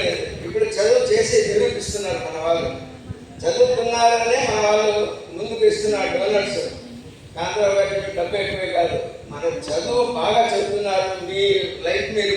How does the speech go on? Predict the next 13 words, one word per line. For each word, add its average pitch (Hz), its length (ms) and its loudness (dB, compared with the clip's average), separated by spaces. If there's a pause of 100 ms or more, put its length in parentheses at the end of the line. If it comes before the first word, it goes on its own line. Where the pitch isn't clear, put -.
బాగా - 180 2 (120)
చూసుకుంటున్నారు 185 680 -4
కాబట్టి 175 340 -2 (140)
వాళ్ళు 156 220 0 (840)
అందరూ 427 340 4
ముందుకు 196 300 0
వస్తున్నారు 175 380 -4
తాతలండి. 165 560 -2 (480)
చాలా 208 320 0 (140)
బాగా 190 200 2 (140)
చక్కగా 196 480 0 (580)
ఏ 214 60 6 (880)
ప్రాబ్లం 208 420 2